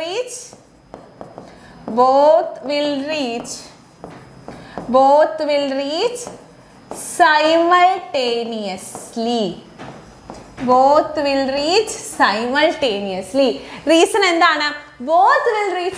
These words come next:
simultaneously എന്ന് പറയാൻ കാരണം എന്താണ് മക്കളെ? ആലോചിച്ച് നോക്കിയേ. ഇപ്പൊ നൂറ് ഗ്രാമും ഇരുന്നൂറ് ഗ്രാമും താഴേക്ക് വീഴുകയാണെങ്കിൽ നമുക്കറിയാം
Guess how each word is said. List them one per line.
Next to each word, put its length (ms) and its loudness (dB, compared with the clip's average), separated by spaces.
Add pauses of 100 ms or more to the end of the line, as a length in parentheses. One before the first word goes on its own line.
(100)
simultaneously 920 -4
എന്ന് 140 2
പറയാൻ 200 0 (100)
കാരണം 320 2
എന്താണ് 200 0
മക്കളെ? 200 -4 (100)
ആലോചിച്ച് 240 0
നോക്കിയേ. 260 -2 (440)
ഇപ്പൊ 120 2 (120)
നൂറ് 280 4 (100)
ഗ്രാമും 340 2 (160)
ഇരുന്നൂറ് 480 -4
ഗ്രാമും 300 -4 (360)
താഴേക്ക് 540 2
വീഴുകയാണെങ്കിൽ 800 -4 (320)
നമുക്കറിയാം 460 4